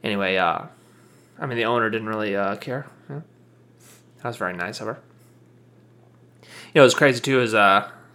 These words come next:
I was talking,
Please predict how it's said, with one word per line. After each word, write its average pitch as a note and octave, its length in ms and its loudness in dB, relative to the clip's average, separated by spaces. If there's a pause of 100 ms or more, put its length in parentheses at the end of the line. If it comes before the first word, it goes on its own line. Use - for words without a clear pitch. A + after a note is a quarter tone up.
(1900)
I A2+ 60 0
was A2 100 -2
talking, A#2+ 340 0